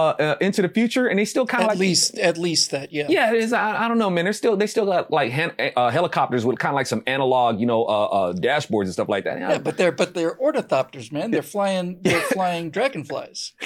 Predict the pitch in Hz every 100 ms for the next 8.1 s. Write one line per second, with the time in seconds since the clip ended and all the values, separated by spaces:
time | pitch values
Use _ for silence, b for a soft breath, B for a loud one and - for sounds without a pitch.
0 | - 247 277 - - - 180 185 160 208
1 | 175 - 185 - B B - 156 160 196
2 | 175 151 143 110 135 113 107 92 76 76
3 | 71 92 160 151 175 185 165 151 147 147
4 | 143 113 120 80 - 110 120 82 - -
5 | B B 151 208 196 - _ _ _ 202
6 | 208 202 226 196 170 143 269 247 196 175
7 | 170 _ _ _ 185 180 165 147 120 101